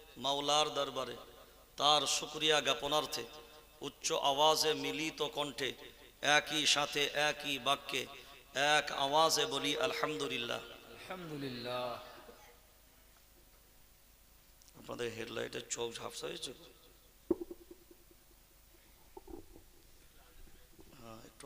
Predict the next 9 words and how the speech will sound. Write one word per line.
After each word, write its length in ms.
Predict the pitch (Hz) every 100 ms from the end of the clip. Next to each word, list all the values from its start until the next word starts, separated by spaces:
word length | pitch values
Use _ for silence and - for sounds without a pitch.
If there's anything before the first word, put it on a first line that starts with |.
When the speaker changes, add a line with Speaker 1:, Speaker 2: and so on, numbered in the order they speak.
| 117
Speaker 1:
আগে 140 | 117 117
গেলেই 200 | 123 120
মনে 100 | 113
হচ্ছে 160 | 110 - - - - - - - - - - - 117
অনেকটাই 380 | 113 - 135
লাইট। 220 | 117 113 - - - - - - - - - - - - - - - - - - - - - - - - - - - - - - - - - - - - - - -
লাস্টে 300 | 127 123 - 156
না 60 | 151
হলে 140 | 160